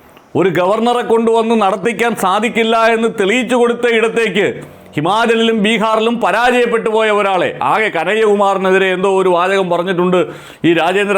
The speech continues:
അർലേക്കർ എന്ന് പറഞ്ഞാണ് അർമാദം. കനയ്യകുമാർ, കനയ്യകുമാറിൻ്റെ പ്രസ്താവനയ്ക്കെതിരെ എവിടെയോ ഇരുന്ന് ഗവർണർ ഒരു പ്രസ്താവന നടത്തി. അതുതന്നെയാണ് പോരാട്ടം.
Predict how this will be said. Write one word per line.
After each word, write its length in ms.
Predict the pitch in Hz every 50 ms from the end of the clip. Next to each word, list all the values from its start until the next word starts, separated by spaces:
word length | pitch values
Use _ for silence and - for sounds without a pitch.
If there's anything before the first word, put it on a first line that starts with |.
| 185 180
അർലേക്കർ 340 | - 190 196 202 180 202 196
എന്ന് 120 | 190 202 208 196
പറഞ്ഞാണ് 300 | 190 220 226 233 233 233 214
അർമാദം. 400 | 214 226 277 285 262 254 180 - 117 - - - - _ _ _ _ _ _ _ _ _ _ _ - -
കനയ്യകുമാർ, 680 | 113 117 135 165 226 247 254 247 254 247 240 214 175 - - - - - - - - - - - - -
കനയ്യകുമാറിൻ്റെ 720 | 135 131 156 202 233 247 247 247 247 254 254 254 247 285 277
പ്രസ്താവനയ്ക്കെതിരെ 720 | 262 269 - - 269 269 262 262 269 240 262 262 262 277 302 285
എവിടെയോ 260 | 254 254 269 277 277 277 269
ഇരുന്ന് 180 | 269 269 269 277 254
ഗവർണർ 240 | 254 269 262 269 269 269
ഒരു 100 | 269 262
പ്രസ്താവന 340 | 254 233 - 269 262 262 254 254
നടത്തി. 180 | 247 226 202 220 196
അതുതന്നെയാണ് 600 | 202 233 247 262 262 262 269 269 262 254 254 247 220 190
പോരാട്ടം. 460 | 220 220 226 226 202 - - 139 135